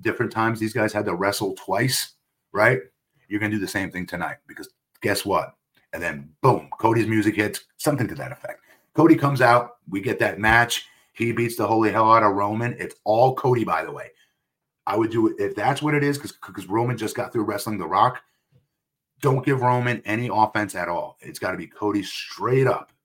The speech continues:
super, Super Cena type. I'm being serious.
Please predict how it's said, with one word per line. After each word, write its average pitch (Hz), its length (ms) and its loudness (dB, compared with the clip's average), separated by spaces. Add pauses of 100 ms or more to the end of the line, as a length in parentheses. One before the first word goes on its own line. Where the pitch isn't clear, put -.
(180)
super, 127 560 0
Super 139 280 -2
Cena 92 320 -6
type. - 340 -12
I'm 90 120 -8
being 113 180 -4
serious. - 440 -6